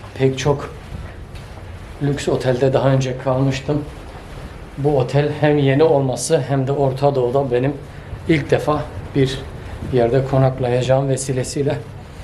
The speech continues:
dolayısıyla çok ilgi çekici, hoşuma gitti. Yerler halı, kalın yün halı yapmışlar gerçekten. Ayakkabıyla bastığım zaman halının yumuşaklığını hissedebiliyorum.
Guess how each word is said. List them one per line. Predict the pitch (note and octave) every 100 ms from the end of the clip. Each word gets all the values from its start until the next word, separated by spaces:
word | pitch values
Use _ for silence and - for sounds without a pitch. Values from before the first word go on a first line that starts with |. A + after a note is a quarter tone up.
| - - -
dolayısıyla | C3+ C3 A#2+ - C#3 B2
çok | D#3+ D#3+ - - - - - - - - - - - - - - - - - - - - - - - - - -
ilgi | D3 C3 C3
çekici, | A2+ A2+ C#3
hoşuma | C3+ B2+ C#3 C3+
gitti. | A#2+ - D3 - - - - -
Yerler | C3 C3 B2 C#3
halı, | C#3 C#3+ D3+ C#3 D3+ - - - - - - - -
kalın | - C#3 C#3 D3+ - - - - - -
yün | C#3 D3 D3
halı | C#3+ C#3+
yapmışlar | C#3+ C3+ C#3 - C3+
gerçekten. | B2 C3+ - C3 E3 E3+ - -
Ayakkabıyla | C3+ C#3 C#3 C#3+ C3+ C3+ B2+
bastığım | C3+ C3+ - C#3+ C#3+
zaman | A#2+ B2 D3 - - - -
halının | - D3+ C3+ C3 C3
yumuşaklığını | C#3+ C#3+ C3+ B2 B2+ B2+ C#3+
hissedebiliyorum. | C#3 - C3+ B2+ C#3+ C3 C3+ C3 D3